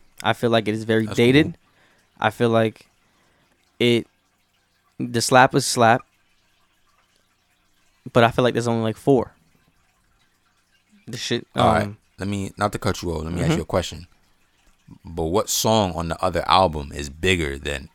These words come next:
Speaker 2: any, than either of those slappers? And
Speaker 1: It's
Speaker 2: I'm not talking about that you like. I'm saying, like, is a, is a big tune.
Speaker 1: Nah, it, there's none.
Speaker 2: Right.
Speaker 1: But we're talking about the whole body of work.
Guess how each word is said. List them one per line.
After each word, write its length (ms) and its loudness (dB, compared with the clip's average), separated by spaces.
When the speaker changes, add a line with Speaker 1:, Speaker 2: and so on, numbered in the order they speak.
Speaker 2:
any, 300 -4
than 300 -12
either 360 0
of 180 -6
those 220 -6
slappers? 480 -4
And 80 -4
Speaker 1:
It's 80 2
Speaker 2:
I'm 20 2
not 160 4
talking 180 0
about 120 -4
that 200 -4
you 120 -4
like. 340 4
I'm 140 -6
saying, 300 -4
like, 200 -4
is 100 -8
a, 160 -8
is 120 -12
a 80 -8
big 340 -6
tune. 420 -6
Speaker 1:
Nah, 400 2
it, 200 -4
there's 320 4
none. 320 0
Speaker 2:
Right. 200 -6
Speaker 1:
But 300 0
we're 120 4
talking 220 2
about 140 2
the 80 -6
whole 140 2
body 320 4
of 80 -4
work. 340 4